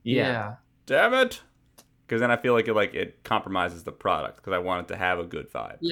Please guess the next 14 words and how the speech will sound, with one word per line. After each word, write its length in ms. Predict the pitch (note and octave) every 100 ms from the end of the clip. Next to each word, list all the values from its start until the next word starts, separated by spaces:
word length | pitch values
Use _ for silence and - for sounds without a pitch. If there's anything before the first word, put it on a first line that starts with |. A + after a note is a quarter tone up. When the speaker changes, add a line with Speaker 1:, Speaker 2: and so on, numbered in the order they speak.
| D3+
Speaker 3:
I 40 | B2+
Speaker 2:
Yeah. 20 |
Speaker 3:
want 220 | F#2+ -
it 40 |
to 60 | F2+
come 260 | F#2 F2 G2
Speaker 1:
Oh, 20 |
Speaker 3:
from 160 | G2
stress. 480 | D#2 - D2+ - F#2+
Speaker 1:
yeah. 100 | E2 A2
Speaker 2:
It's 220 | A2 D3+ -
true. 400 | - F#3 B2 A#2
It's 180 | B2 -
hard. 420 | D3 C#3+ A#2+